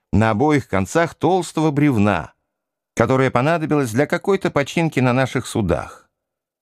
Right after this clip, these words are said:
Один высокого роста, красивый, спокойным, бесстрастным лицом. Это из наших. Другой невысокий, смуглый, с волосами, похожими и цветом, и густотой на медвежью шерсть,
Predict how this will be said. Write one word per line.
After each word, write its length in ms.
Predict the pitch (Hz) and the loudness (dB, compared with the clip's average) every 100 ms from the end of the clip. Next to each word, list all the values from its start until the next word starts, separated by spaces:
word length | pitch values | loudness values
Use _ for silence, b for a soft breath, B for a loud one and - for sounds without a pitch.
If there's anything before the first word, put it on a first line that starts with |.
| _ - | _ -2
Один 340 | 98 120 190 | 0 2 2
высокого 480 | 113 - 98 82 85 | 2 0 -2 0 0
роста, 340 | 120 156 - | 0 -2 -4
красивый, 760 | - 76 73 - 165 135 90 - _ _ - | -6 -4 -4 0 2 2 0 -4 _ _ -10
спокойным, 960 | - - 98 - 180 190 180 170 151 - | -6 -2 -2 0 0 2 2 0 -2 -2
бесстрастным 640 | 101 - 107 107 - 80 | -2 0 0 0 -2 -4
лицом. 500 | 73 65 - 185 160 - _ _ _ _ _ _ | -4 -4 -2 0 -2 -8 _ _ _ _ _ _
Это 240 | 107 123 135 | 0 2 2
из 160 | 113 | 2
наших. 640 | 71 52 50 - - - _ _ _ _ _ _ _ _ _ - | 0 -2 -6 -10 -14 -18 _ _ _ _ _ _ _ _ _ 0
Другой 440 | - 123 165 240 | 2 2 4 4
невысокий, 680 | 226 220 - 160 156 151 147 | 4 2 2 0 0 0 -2
смуглый, 720 | - 113 120 101 110 104 98 _ - | 0 2 2 0 0 0 -4 _ -14
с 120 | - | -4
волосами, 440 | 110 120 - 220 202 | 0 0 0 0 0
похожими 640 | 160 180 165 151 135 101 _ _ _ | -2 -2 0 2 0 -2 _ _ _
и 120 | - 135 | 0 0
цветом, 640 | - 98 123 202 - 160 | 0 2 2 2 0 -2
и 120 | - | 0
густотой 580 | 101 104 110 104 185 190 | -2 0 0 0 0 2
на 100 | 123 | 2
медвежью 540 | 110 95 160 180 180 | 2 2 0 0 -4
шерсть, 680 | 180 - 76 65 - - - | -4 -2 -2 -2 -8 -16 -20